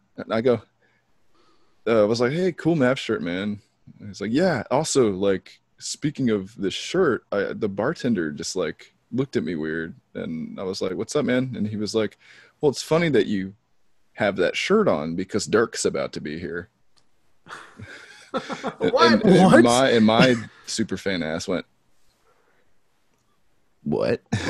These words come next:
Speaker 2: Yeah.
Speaker 1: I was like, "You, are you serious?" And he's like, "Yeah, apparently he's coming here." Um, I was like, "Like here? Like,
Speaker 3: Shenanigans.
Speaker 1: like shenanigans in Rockwall?"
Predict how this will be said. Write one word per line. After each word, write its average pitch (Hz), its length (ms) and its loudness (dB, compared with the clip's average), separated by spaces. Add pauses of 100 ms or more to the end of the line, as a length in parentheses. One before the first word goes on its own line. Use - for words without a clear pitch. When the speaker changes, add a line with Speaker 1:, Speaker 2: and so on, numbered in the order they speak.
(480)
Speaker 2:
Yeah. 185 400 2 (720)
Speaker 1:
I 127 80 -2
was 120 120 0
like, 98 200 2
"You, 101 240 -4
are 101 80 2
you 98 120 0
serious?" 101 600 -2
And 87 80 -8
he's 87 100 -10
like, - 140 -8 (600)
"Yeah, 131 260 4
apparently 117 540 0
he's 107 360 -2 (200)
coming 113 300 0
here." 76 320 -6 (680)
Um, 82 560 -10 (720)
I 90 60 -10
was 85 120 -6
like, - 140 -8
"Like 78 160 -2
here? 156 140 2 (220)
Like, 104 320 4
Speaker 3:
Shenanigans. 104 240 -8
Speaker 1:
like 92 220 0 (440)
shenanigans 196 1000 2
in - 140 4
Rockwall?" 165 600 0